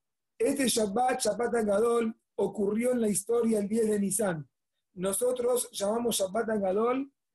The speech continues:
un Shabbat previo a Pesach y no lo hacemos en la fecha, cosa que siempre Am Israel, cuando festejamos,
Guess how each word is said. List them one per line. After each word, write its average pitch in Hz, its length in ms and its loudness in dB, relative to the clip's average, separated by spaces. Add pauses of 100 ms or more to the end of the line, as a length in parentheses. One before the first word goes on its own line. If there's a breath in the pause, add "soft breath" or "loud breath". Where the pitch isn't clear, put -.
un 220 140 0
Shabbat 214 560 -2
previo 247 420 0
a 214 120 -4
Pesach 214 460 0 (340)
y 202 140 -2
no 269 180 2
lo 269 100 2
hacemos 240 680 0
en 196 140 -2
la 196 120 0
fecha, 196 540 -4 (240)
cosa 233 260 0
que 202 140 -2
siempre 240 460 -2
Am 240 180 0
Israel, 220 480 0
cuando 180 220 -6
festejamos, 196 920 -2